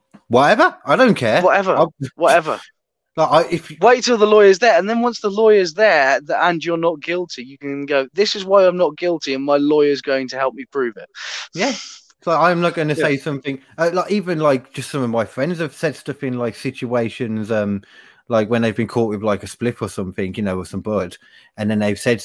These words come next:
Speaker 1: like, you know, like, Oh, no, I don't do it. I don't deal or anything, you know, I just give, like, my friend some or something, like,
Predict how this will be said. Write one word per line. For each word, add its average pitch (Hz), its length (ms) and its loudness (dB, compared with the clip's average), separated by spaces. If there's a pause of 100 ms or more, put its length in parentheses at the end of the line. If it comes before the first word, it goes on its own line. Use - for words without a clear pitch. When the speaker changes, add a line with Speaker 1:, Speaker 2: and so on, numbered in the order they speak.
Speaker 1:
like, 98 300 0
you 107 60 -6
know, 98 100 -4
like, 98 160 -4
Oh, 185 140 -4
no, 180 180 -4
I 175 40 -4
don't 160 220 -6
do 104 120 -4
it. 98 140 -4
I 123 80 0
don't 117 240 -2 (440)
deal 101 220 0
or 95 60 -2
anything, 95 520 -6
you 104 80 -6
know, 95 180 0
I 101 40 -2
just 101 300 -8 (120)
give, 113 160 0
like, 107 220 2
my 104 100 0
friend 127 320 0
some 131 200 -2
or 131 40 -2
something, 123 320 -6
like, 117 220 2